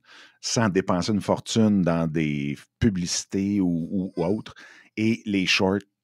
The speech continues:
présentement, aux courtes vidéos, verticales, moins de soixante secondes, c'est de loin ce qui est le plus payant en termes de découvrabilité de notre contenu. Fait que c'est ce qu'on va faire, euh, tout de suite après le,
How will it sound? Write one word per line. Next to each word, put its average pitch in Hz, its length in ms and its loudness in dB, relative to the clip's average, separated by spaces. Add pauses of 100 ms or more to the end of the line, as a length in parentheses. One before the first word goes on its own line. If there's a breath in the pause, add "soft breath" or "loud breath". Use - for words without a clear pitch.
(560)
présentement, 92 400 -6
aux 95 80 -2
courtes - 400 4
vidéos, 82 520 -2
verticales, 92 600 -2
moins 82 200 -2
de - 60 -12
soixante 80 380 -8
secondes, 76 360 -8 (480 loud breath)
c'est - 280 0
de 98 80 0
loin 85 280 -2
ce - 140 -8
qui 101 120 -2
est 92 40 0
le 82 140 0
plus 95 500 -6 (240)
payant 113 460 4 (100)
en 87 160 -6
termes 110 440 -4
de 87 220 -2
découvrabilité 92 1160 -4
de 92 120 -4
notre 85 520 -6
contenu. 85 520 -4 (840 loud breath)
Fait 95 120 -4
que - 60 -12
c'est 139 120 0
ce - 80 -4
qu'on 123 160 -4
va 95 140 0
faire, 110 500 -2
euh, 80 200 -4
tout - 160 -16
de - 40 -18
suite 151 180 -4
après 117 280 -2
le, 85 360 0